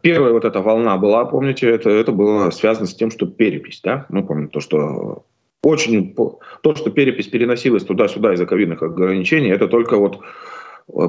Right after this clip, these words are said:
продлило во, во времени, скажем так, период некого противостоя-, противостояния Казани и Уфы. Э, заряжены все силы были.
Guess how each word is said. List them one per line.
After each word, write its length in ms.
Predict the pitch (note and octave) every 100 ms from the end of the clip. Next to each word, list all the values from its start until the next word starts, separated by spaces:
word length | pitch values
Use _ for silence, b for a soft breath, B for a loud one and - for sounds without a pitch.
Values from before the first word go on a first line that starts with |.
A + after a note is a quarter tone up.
| -
продлило 640 | D#3 C#3+ B2+ E3 F#3 D3 A2+
во, 140 | A2+
во 120 | A2
времени, 480 | B2 E3+ G3 E3+ C#3
скажем 380 | A2+ A2+ A#2 A2
так, 220 | B2+ B2
период 440 | G2 G2+ C#3+ B2 -
некого 280 | B2 G#2+
противостоя-, 720 | - - - - G2 B2 -
противостояния 680 | F#2 F#2 F#2 - A2+ B2+ G#2
Казани 380 | - E2 G2+ F#2+
и 20 |
Уфы. 420 | F#2+ F#2+ - - - _ B B B B B B B B B -
Э, 400 | C2 D2 A#1 - - -
заряжены 500 | D#2 A#2 E3 E3 A#2+
все 240 | - G#2 F2+
силы 260 | - C#2+
были. 300 | - - -